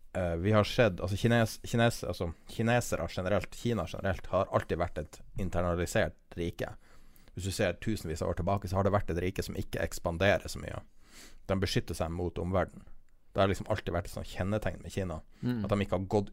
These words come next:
Speaker 1: ut og prøvd å ta over land og sånn, for det er et stort land selv. Og så nå at de går ut og, og virkelig rasler med de økonomiske sablene og sier at,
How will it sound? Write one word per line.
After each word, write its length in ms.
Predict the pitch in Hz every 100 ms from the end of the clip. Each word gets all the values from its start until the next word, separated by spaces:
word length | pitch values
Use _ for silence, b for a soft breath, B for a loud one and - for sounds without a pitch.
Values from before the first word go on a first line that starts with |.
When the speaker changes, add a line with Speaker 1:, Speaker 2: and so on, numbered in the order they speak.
| 110
Speaker 1:
ut 240 | 101 -
og 60 | -
prøvd 200 | 90 85
å 60 | -
ta 160 | - 95
over 240 | 87 87
land 240 | 85 87
og 60 | -
sånn, 120 | -
for 80 | -
det 100 | 80
er 20 |
et 60 | -
stort 120 | -
land 240 | 87 82 76
selv. 220 | 57 - - b b b b b b b - - -
Og 120 | 104 107
så 100 | 110
nå 220 | 127 123
at 80 | 87
de 120 | 90
går 180 | 92 117
ut 280 | 131 113 92
og, 200 | 87 - -
og 240 | 92 87 90
virkelig 480 | 110 - 82 82 87
rasler 380 | 127 - -
med 160 | 76 85
de 80 | 85
økonomiske 600 | - 101 95 80 - 82
sablene 420 | - 95 107 78
og 80 | 71
sier 240 | - 82
at, 160 | 82 -